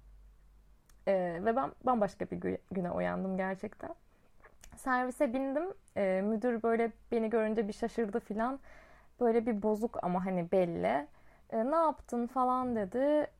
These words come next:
Dedim, "Böyle böyle ben gitmeyeceğim, gitmek istemiyorum, devam edeceğim." Ya o kadar sevindi ki size anlatamam bırakıp gitmediğim için. Çünkü genelde o okul çok da isteyen bir okul değilmiş. Ama ben kalmaya karar verdim.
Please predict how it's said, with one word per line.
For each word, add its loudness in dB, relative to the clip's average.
Dedim, 0
"Böyle 0
böyle 0
ben 2
gitmeyeceğim, -4
gitmek -6
istemiyorum, 0
devam 2
edeceğim." -2
Ya 4
o 2
kadar 2
sevindi 0
ki 0
size 2
anlatamam 0
bırakıp -4
gitmediğim -4
için. -8
Çünkü -4
genelde 0
o 4
okul -2
çok -8
da -4
isteyen -6
bir -6
okul -8
değilmiş. -8
Ama 2
ben -6
kalmaya 0
karar -2
verdim. -8